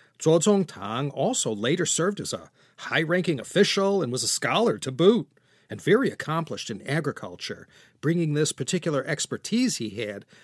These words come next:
to all the places he served. Tso Tsong Tang famously came from Hunan, from the city of Yueyang, not very far from where the great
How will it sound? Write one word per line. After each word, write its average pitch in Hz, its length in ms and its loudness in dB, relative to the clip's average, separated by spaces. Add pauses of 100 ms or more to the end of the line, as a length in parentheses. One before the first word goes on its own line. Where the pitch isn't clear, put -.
(100)
to - 120 -10
all 147 200 -4
the 170 80 -2
places 156 460 -2
he 127 100 -8
served. 117 640 -4 (640)
Tso 180 180 4
Tsong 214 260 6
Tang 135 440 -2
famously 254 680 2
came 180 360 2
from 180 200 -2
Hunan, 131 600 -2 (400)
from - 160 -12
the 113 80 -4
city 196 300 2
of 160 80 0
Yueyang, 135 760 2 (320)
not 226 520 0 (300)
very 190 240 4
far 170 300 2
from 151 220 -2
where 151 200 4
the 120 120 -2
great 151 480 0